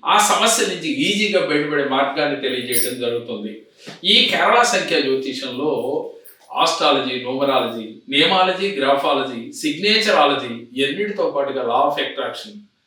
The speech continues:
అలాగే మనీ మేనేజ్‌మెంట్, టైమ్ మేనేజ్‌మెంట్, ఇలా ప్రతి దాని గురించి మీకు పరిపూర్ణంగా వివరించి అది ఎలా ఆచరిస్తే మీ జాతకరీత్యా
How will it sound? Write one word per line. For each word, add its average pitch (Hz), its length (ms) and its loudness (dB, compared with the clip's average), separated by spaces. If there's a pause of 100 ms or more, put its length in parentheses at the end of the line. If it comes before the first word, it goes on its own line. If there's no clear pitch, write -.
(180)
అలాగే 156 640 2 (400)
మనీ 151 300 2
మేనేజ్‌మెంట్, 143 680 0 (400)
టైమ్ 180 320 4
మేనేజ్‌మెంట్, 135 680 0 (280)
ఇలా 190 240 6
ప్రతి 202 500 0
దాని 202 420 6
గురించి 208 440 2
మీకు 135 580 -6 (360)
పరిపూర్ణంగా 196 800 4 (140)
వివరించి 180 880 2
అది 147 140 0
ఎలా 156 240 4
ఆచరిస్తే 240 760 4
మీ 156 160 2
జాతకరీత్యా 175 880 4